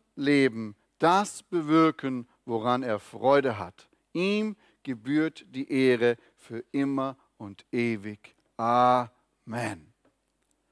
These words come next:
Lieben, das war einfach wunderbar, mit euch diesen Gottesdienst feiern zu können. Dort, wo ihr zu Hause seid, dort, wo ihr im Autokino wart. Herzlichen Dank, dass ihr zugeschaltet habt. Wir wünschen euch eine gesegnete Woche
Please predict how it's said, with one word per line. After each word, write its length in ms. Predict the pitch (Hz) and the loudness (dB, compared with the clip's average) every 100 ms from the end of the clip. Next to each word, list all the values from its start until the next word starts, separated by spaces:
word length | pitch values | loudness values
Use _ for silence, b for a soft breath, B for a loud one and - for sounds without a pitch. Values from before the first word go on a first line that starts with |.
| _ - | _ 0
Lieben, 300 | 156 156 151 b b b | 2 2 -2 b b b
das 220 | 160 - | -2 2
war 100 | 165 | 2
einfach 300 | 170 151 147 | 2 0 -2
wunderbar, 640 | 143 175 165 151 160 165 - b | -2 2 2 4 4 2 -2 b
mit 200 | 143 139 | -8 -2
euch 320 | 156 156 151 - | 4 4 2 -4
diesen 480 | 156 - 139 123 | -8 -6 -10 -4
Gottesdienst 680 | 135 165 151 - 151 147 139 | 2 2 0 -10 -6 -6 -6
feiern 420 | - 156 165 165 151 | -4 0 2 0 -2
zu 180 | 156 | -10
können. 420 | - 151 151 151 143 b b b | -4 -2 0 -4 -6 b b b
Dort, 260 | 147 147 131 | 2 2 0
wo 120 | 139 | -6
ihr 160 | 131 123 | -4 -6
zu 220 | 135 123 | -6 2
Hause 300 | 156 147 135 | 2 2 -4
seid, 320 | 143 139 127 | 2 2 4
dort, 260 | 139 139 127 | 2 2 -2
wo 140 | 135 | -4
ihr 280 | 131 127 120 b b | 0 0 0 b b
im 160 | 127 - | -8 0
Autokino 640 | 151 151 139 147 143 135 | 0 0 -8 -4 -2 0
wart. 360 | 135 135 131 - | 2 2 0 0
Herzlichen 500 | 170 - 160 139 143 | 0 0 -8 -6 2
Dank, 300 | 147 151 147 | 2 2 -2
dass 200 | 127 - | -8 -8
ihr 80 | 120 | -10
zugeschaltet 680 | 170 170 147 151 147 143 | -8 -6 -4 0 0 0
habt. 260 | 135 135 _ B B B - | -2 -2 _ B B B -6
Wir 140 | 135 | -4
wünschen 320 | 196 208 180 | -4 -6 -4
euch 300 | 170 165 - | 0 0 0
eine 320 | 143 139 131 b b - | -2 0 -2 b b -10
gesegnete 680 | 110 104 202 220 208 175 160 | -8 -2 -2 -2 -6 -2 0
Woche 420 | 143 147 139 | 0 0 -4